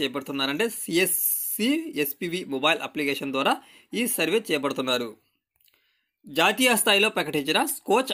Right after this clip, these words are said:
అవార్డుల్లో ఏ రాష్ట్రానికి అత్యధిక అవార్డు దక్కాయి? జాతీయ స్థాయిలో ప్రకటించిన స్కోచ్ అవార్డుల్లో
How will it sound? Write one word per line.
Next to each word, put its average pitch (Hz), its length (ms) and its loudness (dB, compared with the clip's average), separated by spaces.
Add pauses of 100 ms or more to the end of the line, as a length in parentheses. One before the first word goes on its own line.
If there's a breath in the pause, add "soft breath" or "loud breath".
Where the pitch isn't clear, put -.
(120)
అవార్డుల్లో 156 500 4 (300)
ఏ 185 140 4
రాష్ట్రానికి 214 480 4
అత్యధిక 170 460 0
అవార్డు 160 460 4
దక్కాయి? 135 380 0 (520 soft breath)
జాతీయ 147 300 0
స్థాయిలో 170 340 2
ప్రకటించిన 151 560 -2
స్కోచ్ 185 420 0
అవార్డుల్లో 139 500 0